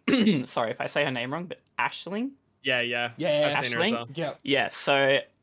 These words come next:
Speaker 1: uh, it's a lot of back and forth between me and her, and she is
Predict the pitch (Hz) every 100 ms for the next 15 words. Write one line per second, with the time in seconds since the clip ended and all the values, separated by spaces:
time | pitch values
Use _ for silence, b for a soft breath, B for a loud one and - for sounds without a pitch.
0 | - 131 131 117 - 135 147 156 - 135
1 | 175 156 139 139 135 135 127 127 120 120
2 | 135 147 120 127 - 135 139 135